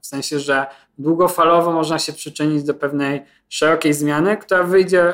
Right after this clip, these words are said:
ogółowi społeczeństwa po prostu na dobre. I to brzmi bardzo idealistycznie i trochę zalatuje taką tanią gadką,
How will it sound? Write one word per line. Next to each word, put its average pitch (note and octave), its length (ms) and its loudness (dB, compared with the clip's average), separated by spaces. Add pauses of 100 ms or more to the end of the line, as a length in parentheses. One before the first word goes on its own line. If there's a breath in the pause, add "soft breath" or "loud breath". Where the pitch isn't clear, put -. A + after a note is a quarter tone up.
(120)
ogółowi F3 480 2
społeczeństwa D#3 640 -6
po - 120 -18
prostu B2 320 -14
na A#2 60 -12
dobre. A2 320 -12 (360 soft breath)
I - 20 -20
to E3+ 100 2
brzmi F3 280 0
bardzo F#3 440 4
idealistycznie C#3 1160 -2
i C3+ 560 0 (800)
trochę C#3 240 0
zalatuje C#3 540 0
taką B2+ 360 -6
tanią C3+ 380 -2
gadką, D3+ 460 -2